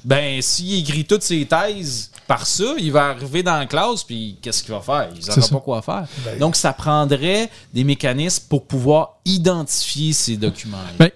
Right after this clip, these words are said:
Speaker 2: tantôt, c'est, tu sais, le, le, euh, j'ai, moi, j'avais deux affaires que j'avais retenues de ce que tu avais dit, puis je pense que tu, tu viens de, de le rajouter, mais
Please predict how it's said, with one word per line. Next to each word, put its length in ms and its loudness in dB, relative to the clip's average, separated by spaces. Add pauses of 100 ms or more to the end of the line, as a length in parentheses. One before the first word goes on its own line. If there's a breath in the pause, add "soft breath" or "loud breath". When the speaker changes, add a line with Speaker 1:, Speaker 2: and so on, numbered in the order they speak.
(400)
Speaker 2:
tantôt, 360 4
c'est, 260 -2
tu 120 -10
sais, 160 6
le, 160 4
le, 240 0 (140)
euh, 220 6
j'ai, 140 2
moi, 120 6
j'avais 160 6
deux 220 2
affaires 180 2
que 40 4
j'avais 200 4
retenues 420 6
de 120 2
ce 160 0
que 100 -2
tu 60 4
avais 180 4
dit, 120 2
puis 80 0
je 40 -14
pense 160 4
que 120 -2
tu, 40 -2
tu 160 0
viens 100 8
de, 160 4
de 180 2
le 120 2
rajouter, 540 2 (480 loud breath)
mais 360 6